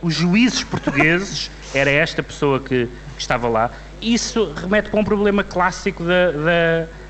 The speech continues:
da política portuguesa, porque, por exemplo, temos este caso Relvas, eh, que é um caso absolutamente escandaloso,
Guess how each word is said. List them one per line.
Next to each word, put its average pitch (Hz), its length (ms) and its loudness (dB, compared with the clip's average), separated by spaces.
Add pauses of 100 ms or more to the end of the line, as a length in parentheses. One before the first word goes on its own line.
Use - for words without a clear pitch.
(240)
da 170 60 2
política 175 320 -2
portuguesa, 175 440 0
porque, 147 220 -6
por 160 100 0
exemplo, 147 240 2
temos 165 180 0
este 170 200 -2
caso 156 280 0
Relvas, 120 720 0 (460)
eh, 131 440 4
que - 100 -2
é 123 40 0
um 123 120 -2
caso 117 340 0
absolutamente 123 440 0
escandaloso, 143 800 2